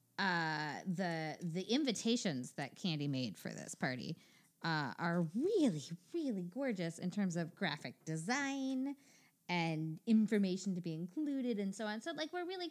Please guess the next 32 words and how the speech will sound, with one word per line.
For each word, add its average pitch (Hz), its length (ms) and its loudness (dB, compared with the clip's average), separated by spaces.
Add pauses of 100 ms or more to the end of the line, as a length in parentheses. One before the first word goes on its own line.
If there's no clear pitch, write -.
creating 240 500 -2 (360)
an 208 100 2
experience 185 720 0
here, 147 460 -4 (400)
not 220 340 2
just, 185 520 0
not 233 240 4
just 233 220 0
an 208 80 4
event, 185 340 2
but, 180 100 2
like, 175 200 -2 (340)
an 196 120 2
overall 254 380 2
representation 190 1040 0 (100)
of, 170 440 2 (1500)
of 208 80 -2
kind 311 160 0
of 285 60 0
how, 302 160 6
what 262 180 4
we 349 140 4
thought 320 260 -2
the 285 60 -6
eighties 262 340 -2
were 247 140 0
like 320 340 -2
and 262 240 0
kind 269 140 -4
of 262 120 -6
how 262 260 -2
we 247 460 -2